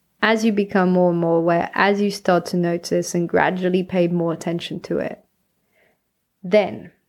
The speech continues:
you can shift it. And you don't want to fall <laughs> into that other pattern of habit, which is to then tell yourself off because you didn't speak to yourself in a kind way. This would look something like,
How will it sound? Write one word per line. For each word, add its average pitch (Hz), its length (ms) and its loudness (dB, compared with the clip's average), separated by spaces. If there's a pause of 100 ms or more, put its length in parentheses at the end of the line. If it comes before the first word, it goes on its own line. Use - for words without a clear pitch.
(440)
you 190 140 -6
can 180 200 -6
shift - 400 -10
it. - 220 -14 (840)
And 202 120 4
you 214 60 6
don't 240 180 2
want 247 140 0
to 226 80 -2
fall 196 440 0 (120)
<laughs> - 140 -20
into 190 360 -2
that 175 220 -4
other 190 400 0 (300)
pattern 185 640 -4 (400)
of 175 160 -4
habit, 175 400 -2
which 185 240 -2
is 175 160 -2
to - 140 -4
then 190 260 0
tell 233 240 2
yourself 226 500 0
off 175 220 -2
because 233 640 0
you 202 120 -2
didn't 185 260 0
speak 170 320 -4
to 180 100 -4
yourself 165 420 -4
in 165 100 -8
a 165 60 -10
kind 165 340 -10
way. - 240 -12 (640)
This 214 180 2
would 208 140 2
look 196 160 0
something 180 420 -4
like, 175 240 -4